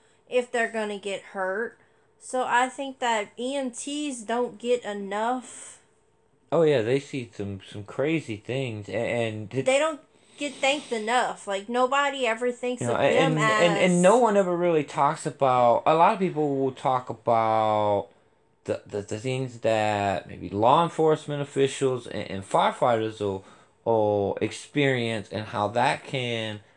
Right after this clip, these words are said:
Speaker 2: affect them from a P T S D standpoint, you know, and a mental health standpoint. But I don't, you know, the, the, and, and this just came to my mind, actually, is that I,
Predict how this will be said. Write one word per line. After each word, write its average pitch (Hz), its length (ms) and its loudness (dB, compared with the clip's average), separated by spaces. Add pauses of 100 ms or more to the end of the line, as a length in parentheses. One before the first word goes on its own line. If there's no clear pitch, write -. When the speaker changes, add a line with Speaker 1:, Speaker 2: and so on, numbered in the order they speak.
(140)
Speaker 2:
affect 120 480 -2
them 117 280 -2
from 113 260 -6
a 104 100 -6
P 113 220 -10
T 110 180 -6
S 110 180 -4
D 101 200 -6
standpoint, 98 1000 -6 (1600)
you 151 80 0
know, 131 140 2
and 117 160 0
a - 20 0
mental 120 340 0
health 117 220 0
standpoint. 104 540 -4 (380)
But - 120 -6
I 123 120 -8 (260)
don't, 156 400 0 (220)
you 165 140 -2
know, 165 140 -2
the, 151 160 -4
the, 139 240 -6 (460)
and, 143 120 -4
and 156 220 0
this 196 180 2
just 175 400 0
came 214 180 -8
to 202 40 -6
my 110 120 -4
mind, 139 300 -4
actually, 82 440 -6 (180)
is 123 160 -6
that 131 220 0
I, - 240 -2